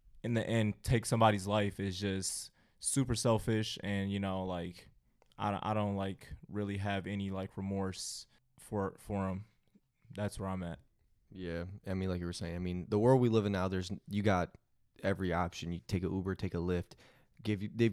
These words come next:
Speaker 2: give the keys to one of your friends. There's just no reason in today's age you gotta drink and drive. Like I said, there's not a single good thing that's gonna come of it. I think we're all on the same page here. I mean, you can't, you can't defend those actions.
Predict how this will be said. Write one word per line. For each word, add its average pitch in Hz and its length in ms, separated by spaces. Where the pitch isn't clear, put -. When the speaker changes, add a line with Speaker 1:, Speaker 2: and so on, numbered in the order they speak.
Speaker 2:
give 117 160
the 113 60
keys 113 260
to 113 80
one 104 140
of 104 60
your 92 100
friends. 95 420
There's 92 180
just 90 160
no 92 160
reason 90 560
in 92 120
today's 90 360
age 85 200
you 95 60
gotta 87 180
drink 87 260
and 85 80
drive. 85 420
Like 92 100
I 95 60
said, 90 200
there's 95 200
not 110 260
a 98 60
single 110 340
good 101 240
thing 98 220
that's 92 180
gonna 90 180
come 95 240
of 98 120
it. 104 200
I 95 80
think 131 160
we're 127 120
all 131 100
on 135 80
the 123 60
same 131 220
page 131 240
here. 110 120
I 107 40
mean, 104 120
you 104 60
can't, 120 240
you 107 80
can't 117 180
defend 107 280
those 95 120
actions. 95 500